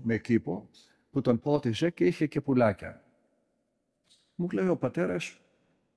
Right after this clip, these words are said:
«Ε, δεν το πίστεψε. Ορφανό έμεινε, η μάνα του πέθανε, παρηγοριέται με όνειρα».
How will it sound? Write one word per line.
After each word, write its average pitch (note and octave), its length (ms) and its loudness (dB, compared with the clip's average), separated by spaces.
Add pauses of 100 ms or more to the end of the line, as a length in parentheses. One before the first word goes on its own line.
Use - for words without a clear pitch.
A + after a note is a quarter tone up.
(120)
«Ε, - 140 -16
δεν D3 140 -2
το G#2+ 120 -2
πίστεψε. F3 580 -8 (1300)
Ορφανό D3+ 460 2
έμεινε, F2+ 440 0
η A#2+ 120 0
μάνα B2 320 2
του G2 140 -8
πέθανε, F3+ 600 -6 (140)
παρηγοριέται D3 720 0
με E3 120 -2
όνειρα». F#2+ 540 -2